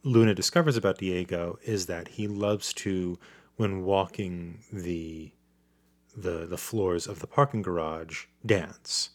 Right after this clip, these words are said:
And so what she does is she leaves a note for him telling him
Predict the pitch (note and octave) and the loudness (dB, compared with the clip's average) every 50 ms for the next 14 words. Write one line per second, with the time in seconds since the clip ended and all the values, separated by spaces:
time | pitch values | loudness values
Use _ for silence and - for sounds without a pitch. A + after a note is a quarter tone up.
0 | _ _ _ _ _ _ _ _ _ _ _ _ _ _ - - C3+ A#2 G#2+ G2 | _ _ _ _ _ _ _ _ _ _ _ _ _ _ -8 -4 -2 -2 0 0
1 | F2+ - - A2 G2 F#2+ F#2 F#2 F#2 - - - - F3+ F3+ D3 G#2 F2+ F2 E2 | 0 2 4 4 4 4 2 0 -2 -2 -2 2 4 4 6 6 6 4 4 0
2 | - - - G2 F2+ F2 E2+ E2+ E2+ E2 D#2+ D#2+ - - _ _ _ _ _ _ | -2 -4 -4 -2 -2 -2 -2 -2 -4 -4 -6 -6 -8 -8 _ _ _ _ _ _
3 | _ _ _ _ - - - - - - C#3+ C#3 C3 B2+ A#2+ A2+ A2 A2+ - _ | _ _ _ _ -6 -2 0 0 2 2 4 4 4 4 2 2 0 -2 -4 _
4 | - A#2+ A2 G#2+ A2 A2 A#2 A#2 A2 F#2+ F#2+ F#2 F#2+ A2 C#3 D#3 C#3+ - - F#2+ | -4 -2 0 0 2 4 4 4 4 4 2 2 4 4 4 4 2 -2 -6 -6
5 | D#2+ F#2 E2+ F2 F2 - - - - A2+ G#2+ G#2 F#2+ D2 F2+ F#2+ F#2 F2 F2+ - | -4 -4 -6 -6 -6 -8 -4 0 0 0 2 0 -2 -4 -4 -2 -2 -2 -4 -6